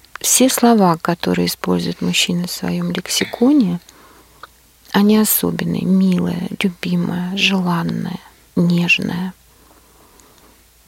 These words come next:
Мне хоче-, очень хочется пожелать, чтобы наш путь был яркий, но не очень тяжёлый, особенно в нашей стране.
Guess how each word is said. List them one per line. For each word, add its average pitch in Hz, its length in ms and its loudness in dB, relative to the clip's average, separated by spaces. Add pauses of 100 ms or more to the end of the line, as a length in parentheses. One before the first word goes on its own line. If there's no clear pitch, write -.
(380)
Мне 220 220 6
хоче-, 226 420 2
очень 240 280 4
хочется 220 480 2
пожелать, 226 760 4 (680)
чтобы 208 400 4
наш 220 380 6
путь 254 260 4
был 202 240 6
яркий, 202 800 4 (340)
но 247 160 6
не 240 180 6
очень 214 440 4
тяжёлый, 190 840 2 (1600)
особенно 185 500 2
в 185 40 4
нашей 175 360 2
стране. 180 600 -2